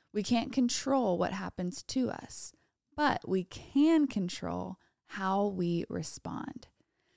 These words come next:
So let's be people who react slowly, apologize early, and forgive easily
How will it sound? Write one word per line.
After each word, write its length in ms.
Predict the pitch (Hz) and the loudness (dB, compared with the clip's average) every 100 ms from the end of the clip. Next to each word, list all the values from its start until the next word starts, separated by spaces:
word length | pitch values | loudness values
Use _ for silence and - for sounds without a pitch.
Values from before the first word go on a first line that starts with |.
| _ | _
So 100 | 214 | 2
let's 280 | 202 226 - | 6 6 4
be 160 | 311 | 0
people 420 | 277 - 262 190 190 | 0 0 0 2 2
who 200 | 208 185 | 2 2
react 580 | 185 180 175 220 - - | 2 0 0 -2 -8 -16
slowly, 800 | - - 196 180 165 - - - _ _ _ - | -14 -14 -6 -4 -4 -6 -10 -16 _ _ _ -14
apologize 960 | 180 - 196 190 202 185 185 175 175 - - | -12 -4 2 2 2 0 -2 -2 -4 -6 -4
early, 560 | 196 190 - - - _ _ _ - | -4 -2 -6 -10 -14 _ _ _ -6
and 180 | 190 180 | -4 -2
forgive 600 | 196 185 196 208 226 220 - | -2 -2 -2 0 0 -2 -6
easily 680 | 196 190 190 - - - | -4 -4 -4 -6 -8 -12